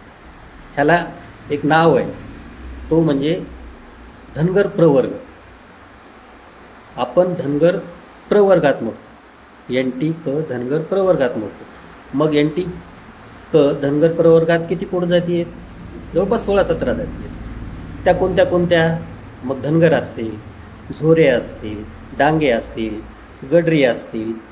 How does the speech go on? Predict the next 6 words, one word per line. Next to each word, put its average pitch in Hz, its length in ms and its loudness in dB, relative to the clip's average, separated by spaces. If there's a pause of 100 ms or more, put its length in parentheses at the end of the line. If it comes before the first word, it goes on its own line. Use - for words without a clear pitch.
(160)
हंडे 156 260 4
असतील, 110 560 -2 (640)
तेलवर 165 360 4
असतील, 107 480 -6 (440)
हटकर 160 360 0
असतील, 117 400 -2